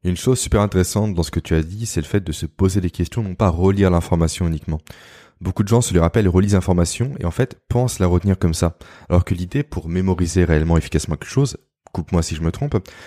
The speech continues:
c'est plus de s'interroger par rapport à cette chose-là. Typiquement, euh, combien vaut un chandelier japonais, euh, issu de telle dynastie, et cetera, dans le trading. Et là, tu vas répondre à un chiffre, plutôt que lire uniquement l'information comme quoi il vaut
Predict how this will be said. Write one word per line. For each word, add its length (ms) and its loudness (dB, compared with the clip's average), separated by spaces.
c'est 120 0
plus 160 -4
de 60 0
s'interroger 520 0
par 140 0
rapport 140 2
à 40 4
cette 160 -2
chose-là. 320 0
Typiquement, 560 2
euh, 140 6
combien 380 0
vaut 260 2
un 160 2
chandelier 300 0
japonais, 580 4
euh, 420 2
issu 460 -4
de 260 2
telle 180 0
dynastie, 440 -2
et 40 2
cetera, 440 -4
dans 100 -2
le 60 -4
trading. 400 -4
Et 60 -8
là, 100 4
tu 140 -8
vas 80 4
répondre 280 -2
à 40 0
un 40 -2
chiffre, 360 -8
plutôt 180 0
que 100 -2
lire 180 4
uniquement 200 0
l'information 480 0
comme 160 -4
quoi 160 0
il 100 0
vaut 220 2